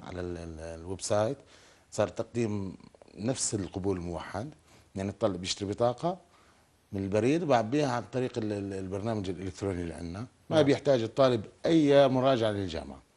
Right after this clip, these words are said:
Speaker 2: طيب، آه، أستاذ الآن إحنا خلينا نحكي شوي عن الموازي، لأنه في أعداد كبير من الطلبة معدلاتها بجوز ما بتكفي إنه تنافس على التخصصات، فبتضطر إنه،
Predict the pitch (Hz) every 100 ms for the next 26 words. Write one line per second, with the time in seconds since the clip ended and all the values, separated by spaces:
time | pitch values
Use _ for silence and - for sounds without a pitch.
0 | - 101 - - - - 113 110 110 -
1 | 85 - 139 135 139 135 - 117 113 -
2 | - - 135 - - 120 110 110 113 107
3 | 98 104 110 110 107 117 113 113 110 -
4 | 120 101 98 - 117 123 107 110 123 113
5 | 107 110 110 110 - - 107 110 - -
6 | - - _ - - - 131 104 - 104
7 | 98 - - 110 107 - 117 - 113 -
8 | - 113 107 107